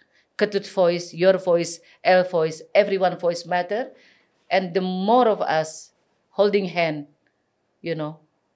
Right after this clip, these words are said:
taking care of Bali that we love, taking care of Bali that we wish to be better in ten years than today, that is the ideal situation, you know.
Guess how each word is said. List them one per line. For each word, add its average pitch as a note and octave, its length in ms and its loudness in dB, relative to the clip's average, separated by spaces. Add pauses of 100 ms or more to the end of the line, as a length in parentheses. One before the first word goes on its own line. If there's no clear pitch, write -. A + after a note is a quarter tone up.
(100)
taking F#3+ 320 -2
care F3+ 200 2
of E3+ 220 -2
Bali E3 380 0
that D#3+ 180 -2
we E3 160 -8
love, D3+ 320 -2 (200)
taking E3+ 280 -6
care E3+ 180 -2
of D3+ 160 -6
Bali D3+ 300 -4 (260)
that D#3+ 180 2
we D#3+ 160 -6
wish D#3+ 420 -8 (260)
to F#3+ 80 -2
be F3 140 -6
better D#3+ 640 0 (100)
in E3 220 -8
ten F3+ 200 6
years E3 320 2
than D#3+ 220 0
today, F3 540 -4 (180)
that E3+ 220 -4
is G#3 140 -6
the F3+ 140 0
ideal F3+ 280 -4
situation, F#3+ 640 -12 (680)
you C3 120 -12
know. F#3 180 -16